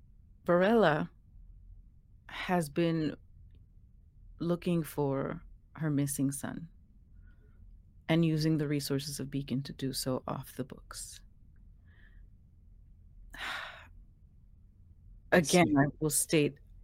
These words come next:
Speaker 1: I don't think she has done something morally, morally reprehensible. Unfortunately,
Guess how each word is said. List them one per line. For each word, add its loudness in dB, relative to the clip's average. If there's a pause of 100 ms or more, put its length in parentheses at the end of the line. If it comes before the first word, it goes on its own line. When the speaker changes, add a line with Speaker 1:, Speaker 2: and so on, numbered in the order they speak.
Speaker 1:
I 6 (140)
don't 4
think 2
she -4
has -4
done 2
something 0
morally, 2
morally 4
reprehensible. 0 (2250)
Unfortunately, 4